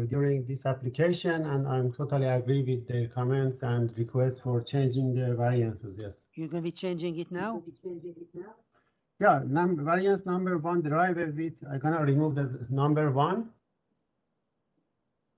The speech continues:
Speaker 2: Excuse me. Uh, what do you, what do you do about number one?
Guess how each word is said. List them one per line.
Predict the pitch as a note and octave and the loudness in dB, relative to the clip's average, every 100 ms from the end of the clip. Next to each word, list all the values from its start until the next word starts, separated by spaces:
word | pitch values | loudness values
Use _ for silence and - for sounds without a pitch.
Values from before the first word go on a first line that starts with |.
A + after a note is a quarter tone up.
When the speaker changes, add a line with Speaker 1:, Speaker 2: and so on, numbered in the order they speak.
| _ _ _ _ | _ _ _ _
Speaker 2:
Excuse | D3 - G3 F#3+ | -18 -14 -10 -8
me. | E3+ D3+ - | -8 -10 -10
Uh, | D#3 D#3 | -10 -8
what | D#3+ D3+ | -6 -4
do | F#3 | -6
you, | F#3 | -6
what | G3 E3+ | -8 -8
do | D3+ | -6
you | E3+ | -4
do | F3+ | -4
about | F3+ F3+ | -4 -4
number | E3+ F3 | -4 -2
one? | F3+ G#3+ G#3 | -2 -2 -4